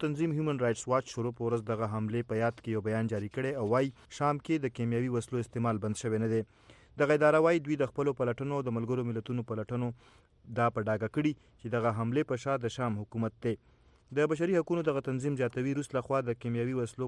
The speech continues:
پلټنو په لړ کې رای ورکولو وروسته هم ګمان دی شام حکومت لږ تر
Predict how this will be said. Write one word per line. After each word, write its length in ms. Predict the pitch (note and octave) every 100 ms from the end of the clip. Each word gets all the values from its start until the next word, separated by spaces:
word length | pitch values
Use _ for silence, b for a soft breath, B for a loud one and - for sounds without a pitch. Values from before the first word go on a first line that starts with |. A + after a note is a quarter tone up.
| A#2+
پلټنو 340 | A2+ B2+ B2+ A#2+
په 60 | B2
لړ 80 | C3
کې 520 | C3+ B2+ - - - B2+
رای 200 | D3+ D3
ورکولو 440 | B2+ A#2+ B2+ C#3+ D3
وروسته 340 | C3+ D3+ - C3+
هم 260 | C3+ G#2+ B2
ګمان 320 | C#3 D3+ D3
دی 80 | D3+ D3
شام 260 | - D3 C#3
حکومت 360 | B2 B2 C3+ - C3
لږ 80 | -
تر 100 | C3